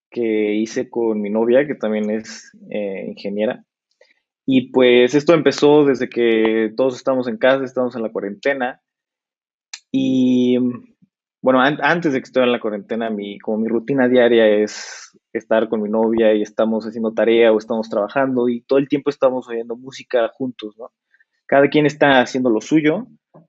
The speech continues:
pero estamos en YouTube, estamos poniendo videos.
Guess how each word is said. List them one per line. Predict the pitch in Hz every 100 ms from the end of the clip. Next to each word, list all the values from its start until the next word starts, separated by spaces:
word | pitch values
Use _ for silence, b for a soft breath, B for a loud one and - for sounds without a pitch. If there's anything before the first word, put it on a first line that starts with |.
| -
pero | 127 117
estamos | 135 135 127
en | 120
YouTube, | 117 151 156 143
estamos | 139 123
poniendo | - 117 107
videos. | 101 123 135 139 160 -